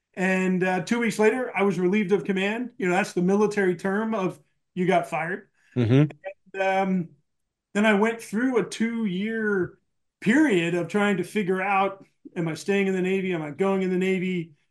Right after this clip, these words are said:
Speaker 1: Uh, you know, leaving the Navy? What am I gonna do? Who am I? What matters to me? And all that stuff. That's when transition got important.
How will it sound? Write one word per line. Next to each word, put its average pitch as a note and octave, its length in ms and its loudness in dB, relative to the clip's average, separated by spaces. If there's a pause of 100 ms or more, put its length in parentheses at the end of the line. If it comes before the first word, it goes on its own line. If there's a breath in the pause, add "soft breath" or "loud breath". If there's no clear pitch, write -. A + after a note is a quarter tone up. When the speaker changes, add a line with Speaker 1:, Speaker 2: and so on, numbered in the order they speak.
(140)
Speaker 1:
Uh, F3 240 0
you F#3 80 2
know, E3 180 0
leaving G3+ 300 2
the G3 80 2
Navy? F#3+ 320 0
What F#3+ 160 2
am G3+ 80 2
I F#3 100 0
gonna F3+ 200 -2
do? G3 240 -2
Who G#3 200 2
am G3 200 0
I? G3 280 -2
What G#3+ 220 0
matters G3+ 340 -4
to F#3 60 -6
me? G3 120 0
And F#3 80 -2
all F#3+ 100 -2
that F#3+ 160 -2
stuff. E3 260 -12 (540)
That's G#3+ 400 -2
when E3+ 440 0 (720)
transition F3 960 0 (340)
got F3 200 -2
important. D#3+ 440 -8